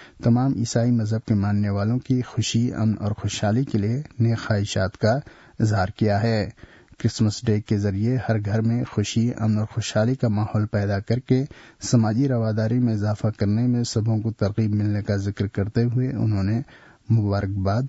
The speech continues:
دیا ہے۔ نائب وزیر اعظم اور وزیر شہری ترقیات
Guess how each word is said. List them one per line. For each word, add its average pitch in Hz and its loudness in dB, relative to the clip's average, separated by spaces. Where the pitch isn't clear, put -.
دیا 101 2
ہے۔ 107 0
نائب 123 4
وزیر 147 2
اعظم 131 2
اور 113 -2
وزیر 117 0
شہری 113 0
ترقیات 107 -2